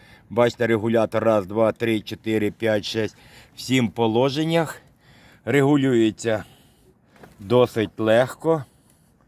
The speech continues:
Бачите, однією рукою беру спокійно, що вверх, що вниз, я піднімаю.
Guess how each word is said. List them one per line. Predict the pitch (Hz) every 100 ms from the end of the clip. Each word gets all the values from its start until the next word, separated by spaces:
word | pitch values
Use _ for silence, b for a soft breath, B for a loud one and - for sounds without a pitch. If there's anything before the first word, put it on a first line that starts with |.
| b b b b _
Бачите, | 107 120 - 113
однією | 110 117 110 107
рукою | 107 - 120 113 101
беру | 87 104 135 156
спокійно, | - - 135 139 135 131 120 107 - - - B B B -
що | - 117
вверх, | 110 127 117
що | - 110
вниз, | 113 135 160 - - - _ _ _ b b b b b b b b -
я | 95 113 139
піднімаю. | - 113 101 104 87 85 82